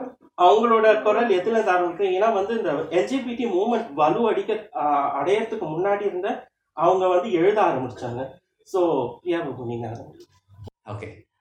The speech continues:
Speaker 2: ஆ, முதல்ல இந்த அரங்கத்துக்கு நான் முதல்ல நன்றி தெரிவிச்சுக்கிறேன். ஆ, ஏன்னா பொதுவா இந்த மாதிரி நிகழ்வுல வந்து ஆங்கிலம் தான் அதிகமா பேசப்படும்.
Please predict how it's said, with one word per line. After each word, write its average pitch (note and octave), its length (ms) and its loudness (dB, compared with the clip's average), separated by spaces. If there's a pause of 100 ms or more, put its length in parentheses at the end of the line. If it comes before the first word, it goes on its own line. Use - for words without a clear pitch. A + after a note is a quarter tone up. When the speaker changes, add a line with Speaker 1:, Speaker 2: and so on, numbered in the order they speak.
Speaker 2:
ஆ, C3 280 2
முதல்ல D#3 600 4 (260)
இந்த C3 220 2
அரங்கத்துக்கு D#3 540 4
நான் A#2+ 240 0
முதல்ல A2+ 240 -2
நன்றி A2 220 -2
தெரிவிச்சுக்கிறேன். G2+ 640 -8 (540)
ஆ, G2+ 260 -4
ஏன்னா C3+ 600 2 (520)
பொதுவா F#3 360 6
இந்த D#3+ 120 2
மாதிரி D#3+ 400 4
நிகழ்வுல D3+ 420 4
வந்து B2 640 0
ஆங்கிலம் C#3+ 540 2
தான் C3 160 4
அதிகமா A#2+ 720 0
பேசப்படும். G2+ 580 -4